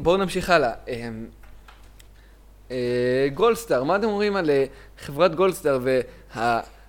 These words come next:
אה, על-, ההשמצות שהם חטפו לאחרונה,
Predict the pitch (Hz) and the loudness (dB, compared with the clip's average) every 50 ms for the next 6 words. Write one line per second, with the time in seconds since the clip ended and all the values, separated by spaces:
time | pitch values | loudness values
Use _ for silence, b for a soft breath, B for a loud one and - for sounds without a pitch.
0 | - - - 127 123 120 - - 120 131 131 127 135 139 135 113 - 80 120 120 | -16 -8 -4 -2 -2 -2 -2 -2 -2 -2 -2 -2 -4 -6 -6 -6 -6 -4 -2 -2
1 | 117 117 113 - - 80 - - - 139 127 - - 208 208 196 - - - 156 | 0 -2 -2 -4 -6 -8 -10 -8 -8 -8 -6 0 0 0 0 0 -4 -8 -2 -2
2 | 131 127 127 - - 127 - - 156 165 160 156 147 - 139 127 123 127 135 143 | -2 -2 -2 -6 -10 -12 -8 -4 0 4 4 4 2 2 -2 -4 -2 -2 -4 -6